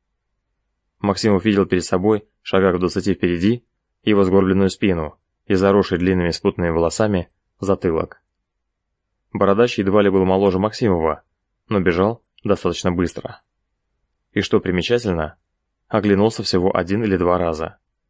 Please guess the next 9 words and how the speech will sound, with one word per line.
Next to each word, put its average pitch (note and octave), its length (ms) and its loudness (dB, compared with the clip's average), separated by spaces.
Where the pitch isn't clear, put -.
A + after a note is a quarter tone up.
убедился, G2+ 480 0
что - 140 -4
преследователь F2+ 540 0
не F2 80 -2
отстаёт, F2 540 -2
и A#2 100 0
как G2 180 0
будто G2 220 -2
успокоился. E2+ 840 -4